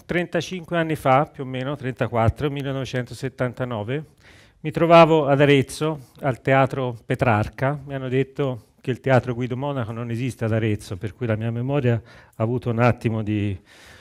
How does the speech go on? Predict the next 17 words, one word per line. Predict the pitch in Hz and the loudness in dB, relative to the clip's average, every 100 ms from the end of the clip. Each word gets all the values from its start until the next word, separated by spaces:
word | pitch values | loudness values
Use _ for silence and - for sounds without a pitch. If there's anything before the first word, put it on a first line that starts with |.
| - _ | -20 _
<laughs> | 185 139 117 110 107 | 4 6 6 2 -6
di | 135 127 120 113 | -4 -2 0 0
defiance. | 113 117 143 131 120 107 110 - 160 165 - - - - - - _ | 0 4 8 10 10 6 0 2 2 2 -6 -20 -20 -20 -20 -20 _
E | 175 | -4
mi | 170 | -2
trovavo | 202 208 202 196 160 | 0 6 6 6 2
con | 175 | 0
il | 165 - | -2 2
coro | 196 185 170 151 - 104 | 4 6 6 4 0 -10
Minatori | 175 147 156 147 180 175 | -4 0 2 2 2 2
Santa | 139 147 143 135 | 2 2 2 2
Barbara | 131 147 143 135 131 | 4 6 6 4 4
di | 123 | 4
Massa | 131 135 - 135 | 2 0 0 0
Marittima | 131 120 104 - 117 135 143 - - | 0 0 -2 -4 -4 -2 -4 -10 -4
al | 143 - | -4 -2
concorso | 180 165 135 131 107 - 151 147 | -6 -8 -4 -4 -4 -2 -2 -2